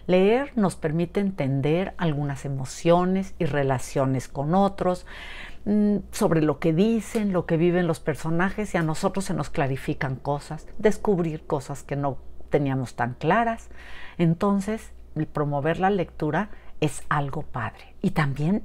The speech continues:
promueve nuestra imaginación, ¿no? Entonces, estamos de acuerdo que la lectura promueve las relaciones interpersonales. Fíjate en esta entrada de videos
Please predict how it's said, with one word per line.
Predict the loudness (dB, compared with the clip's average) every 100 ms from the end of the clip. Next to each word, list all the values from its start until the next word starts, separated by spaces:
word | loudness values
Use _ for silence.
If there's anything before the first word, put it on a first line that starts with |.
| 2
promueve | 6 8 8 6
nuestra | 4 0 -2 -2
imaginación, | -2 -4 -6 -6 -2 -2 0 0
¿no? | -2 -4 0
Entonces, | 4 4 4 2 2 -2 -2
estamos | 0 2 2 2
de | -2
acuerdo | 0 2 2 0 -4 0
que | 0 2
la | 0 0
lectura | 0 -4 -4 -2 -2 -2
promueve | 0 2 4 2 0 0
las | 0
relaciones | 0 -2 -2 -2 -2 -2 -4
interpersonales. | -2 -4 -2 -4 -2 -2 0 0 -4 -12 -14 -10 -10 0
Fíjate | 0 2 0 2
en | 0
esta | 0 0
entrada | -2 2 4 4 4 2
de | 2
videos | 2 0 0 0 -4